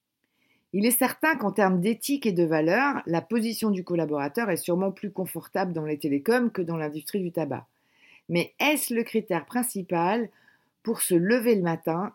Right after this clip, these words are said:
et servir exclusivement le sens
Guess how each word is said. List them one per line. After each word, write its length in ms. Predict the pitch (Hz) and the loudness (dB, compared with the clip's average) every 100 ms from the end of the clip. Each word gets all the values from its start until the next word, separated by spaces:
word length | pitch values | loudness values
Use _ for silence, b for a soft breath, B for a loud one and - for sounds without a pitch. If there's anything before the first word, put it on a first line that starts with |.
| - | -4
et 100 | 170 | -2
servir 500 | - 208 185 170 151 - | -2 -2 0 -2 -2 -4
exclusivement 1120 | 254 - - 220 214 175 180 165 180 220 247 - | -4 -4 -6 -2 -2 0 -2 0 0 0 -2 -2
le 180 | 160 160 | -2 0
sens 600 | - - 240 247 - | 0 0 0 0 -4